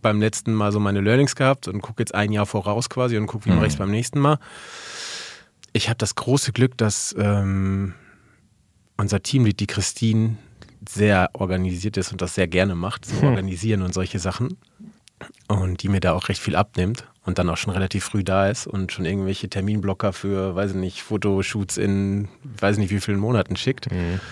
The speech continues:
Speaker 1: was, äh, super hilfreich ist. Also Vorbereitung ist da auf jeden Fall gut, das hab ich schon gemerkt und wahrscheinlich macht's auch Sinn, weit im Voraus zu planen. Macht's wahrscheinlich auch einfacher. Ja, aber letzten Endes so, wenn's, wenn's dann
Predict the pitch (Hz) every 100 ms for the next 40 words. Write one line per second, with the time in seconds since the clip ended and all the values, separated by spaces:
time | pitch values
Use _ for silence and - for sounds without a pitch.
0 | - - _ - - - 90 95 92 98
1 | 95 104 - 90 - 120 - _ _ _
2 | _ _ - 95 98 123 127 123 117 120
3 | 107 110 98 113 101 131 139 147 120 -
4 | 107 101 107 101 107 123 123 104 101 90
5 | - 92 104 101 107 98 - - 110 104
6 | 98 107 104 - 117 123 - 117 - 113
7 | 113 117 - - - - - - - _
8 | _ 101 - 101 95 95 101 64 104 -
9 | 110 113 107 107 - _ _ _ _ _
10 | _ _ 92 87 85 85 85 - - _
11 | 90 98 - - 101 98 - 92 87 90
12 | - - - 87 - 92 92 87 87